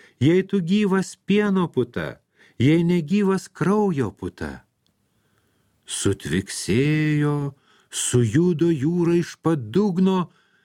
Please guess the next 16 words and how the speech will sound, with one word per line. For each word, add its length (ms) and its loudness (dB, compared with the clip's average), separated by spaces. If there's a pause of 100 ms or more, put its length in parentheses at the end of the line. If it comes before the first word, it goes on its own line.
(500)
ir 140 2
Eglė 320 2
pamatė 640 0
atplaukiant, 1000 -2 (460)
atliuliuojant 1120 2
su 220 -4
bangomis 1000 -2 (720)
kraujo 720 0
putą. 600 -8 (1120)
Ir 180 2
išgirdo 720 0
iš 200 -4
gelmių 640 -2 (480)
savo 500 0
vyro 400 -2
balsą 680 -6